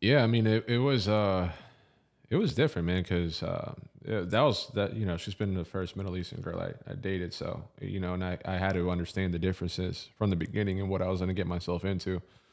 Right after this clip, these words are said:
because, uh, taking something on a serious note with a different culture, um, I had to be open to understanding a different culture, accepting a different culture, and how do you make, uh, both cultures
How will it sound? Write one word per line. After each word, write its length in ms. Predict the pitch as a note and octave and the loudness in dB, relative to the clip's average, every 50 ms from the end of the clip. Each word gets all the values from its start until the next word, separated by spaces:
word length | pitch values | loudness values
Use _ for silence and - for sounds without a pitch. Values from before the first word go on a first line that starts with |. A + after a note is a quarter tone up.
| _ _ _ _ _ | _ _ _ _ _
because, 300 | _ - B2 G#2+ F#2 G2+ | _ 4 4 6 6 6
uh, 240 | G#2 G2+ G2 F#2 F2 | 6 6 6 4 4
taking 260 | - A2 G#2+ G#2+ F#2+ | 4 2 2 2 2
something 280 | - A#2 F#2+ G#2+ G2+ | 0 0 0 0 0
on 80 | G2 F2+ | 0 0
a 80 | F2 - | -2 -2
serious 360 | - G#2+ G#2+ G#2+ G2 F#2 - | 0 2 2 2 2 0 -2
note 100 | F#2 F2 | -4 -4
with 120 | E2 - | -4 -4
a 40 | E2+ | -2
different 300 | F#2+ G2+ - - F2+ E2+ | -2 -2 -2 -2 -4 -2
culture, 500 | - G2 G2 E2 - F#2 F#2+ F2 E2 E2 - - | 0 0 0 0 -2 -2 -4 -4 -4 -6 -6 -4
um, 480 | - F2 F2 E2 E2 E2 - - - - _ _ _ _ _ _ _ _ _ - - _ _ _ _ - | -4 -2 -2 -2 -4 -6 -8 -8 -10 -12 _ _ _ _ _ _ _ _ _ -18 -18 _ _ _ _ 2
I 40 | G2+ | 4
had 80 | B2+ | 4
to 60 | A#2+ A2 | 6 4
be 140 | G2 F#2 | 4 4
open 220 | G2+ A2+ - G2+ F2 | 4 4 2 2 0
to 140 | - G2+ F#2+ | 2 2 2
understanding 420 | F#2+ F2+ - - G2 G2 F#2 F#2 F#2 | 2 2 0 0 0 0 2 2 2
a 40 | F#2 | 0
different 260 | F#2+ F2+ - F2 - | 0 0 -2 -4 -2
culture, 320 | - F#2+ F#2+ F2 - F#2+ F#2 | 0 0 0 0 0 -2 -4
accepting 380 | E2+ - - F2+ D#2+ E2 F2 | -2 -2 -2 -2 0 -2 -2
a 40 | F#2+ | -2
different 260 | F#2 E2+ - F#2 F#2 | -2 -4 -6 -6 -6
culture, 360 | - F#2 F2 F2+ - - F2 | -6 -4 -4 -4 -4 -4 -4
and 180 | F2+ G2 F#2+ C3 - _ _ _ _ _ _ - | -2 -4 -4 -6 -8 _ _ _ _ _ _ -2
how 60 | G#2 | 0
do 60 | A2 | 2
you 80 | A2 G#2 | 2 2
make, 320 | G2+ G2+ G2 F#2 - - | 2 0 0 -2 -2 -2
uh, 240 | G2+ F#2 F2+ E2+ E2 | -2 -2 0 0 -2
both 320 | E2 - G#2 G2+ F#2+ - - | -2 -2 0 0 0 -2 -2
cultures 640 | G2+ F#2+ F2 - G#2 F#2+ F#2 F2+ - - - - | -4 -4 -2 -2 -2 -4 -4 -6 -8 -10 -12 -12